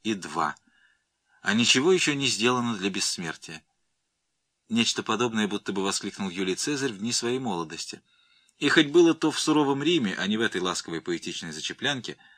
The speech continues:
но возникают, видно, у людей и через тысячелетия подобные настроения,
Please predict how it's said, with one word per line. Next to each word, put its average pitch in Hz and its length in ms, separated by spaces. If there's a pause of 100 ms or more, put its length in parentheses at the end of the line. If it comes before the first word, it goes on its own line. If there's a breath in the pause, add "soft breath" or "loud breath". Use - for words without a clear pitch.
(520 soft breath)
но 139 120
возникают, 180 540
видно, 120 260
у 117 60
людей 127 320
и 123 160
через 131 260
тысячелетия 123 720
подобные 135 440
настроения, 90 680